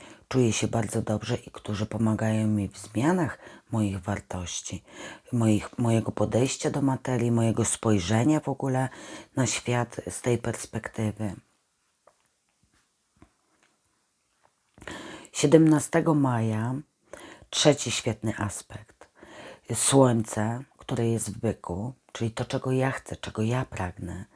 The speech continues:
ustawia się w trygonie do Plutona. Pamiętacie, pierwszy trygon to był M-,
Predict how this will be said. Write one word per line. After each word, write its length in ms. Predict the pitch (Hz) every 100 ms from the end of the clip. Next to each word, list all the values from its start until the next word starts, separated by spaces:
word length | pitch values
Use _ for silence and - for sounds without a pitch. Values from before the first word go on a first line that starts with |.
| - - - _
ustawia 520 | - - - 151 160
się 120 | 156
w 80 | -
trygonie 480 | - 107 110 104 104
do 120 | 104
Plutona. 540 | - 107 - 90 90 90 - - - -
Pamiętacie, 720 | 147 147 147 127 113 - - _ - - - - _
pierwszy 460 | - 139 151 - -
trygon 440 | - 120 135 117
to 120 | 113
był 160 | 110 120
M-, 240 | 117 107